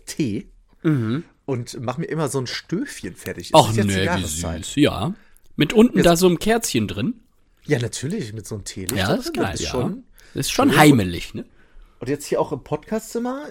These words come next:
Speaker 1: Ich hab zum ersten Mal, äh, seit acht oder neun Monaten hier die Heizung anmachen müssen
Speaker 2: Bei
Speaker 1: im
Speaker 2: dreizehn
Speaker 1: Podcastzimmer.
Speaker 2: Grad.
Speaker 1: Ist es dreizehn Grad hier? Ja,
Speaker 2: Angeblich.
Speaker 1: mein Podcastzimmer ist ja im Keller.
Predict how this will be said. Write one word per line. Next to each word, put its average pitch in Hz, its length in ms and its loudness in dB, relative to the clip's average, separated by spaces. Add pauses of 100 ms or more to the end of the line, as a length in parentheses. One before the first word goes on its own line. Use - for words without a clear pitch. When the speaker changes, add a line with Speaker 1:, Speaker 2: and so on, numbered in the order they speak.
Speaker 1:
Ich 170 200 0
hab - 140 -4
zum - 160 -6
ersten 170 460 -6
Mal, 170 800 -6 (180)
äh, 123 60 -10
seit 135 400 -4
acht - 200 -2
oder 131 140 -2
neun 113 220 2
Monaten 151 340 -4
hier 156 80 -4
die 165 80 -4
Heizung 185 360 -6
anmachen 92 360 -6
müssen 95 120 -8
Speaker 2:
Bei 92 60 -2
Speaker 1:
im - 60 -4
Speaker 2:
dreizehn 92 480 -2
Speaker 1:
Podcastzimmer. 92 160 -4
Speaker 2:
Grad. 90 200 -6 (840)
Speaker 1:
Ist 202 140 8
es 202 140 0
dreizehn 98 360 -4
Grad 98 240 -8
hier? - 160 -2 (160)
Ja, 98 60 -8 (120)
Speaker 2:
Angeblich. 120 200 4
Speaker 1:
mein 135 120 6
Podcastzimmer - 760 0
ist - 180 -2
ja 147 120 4
im 127 200 -2
Keller. 139 400 -2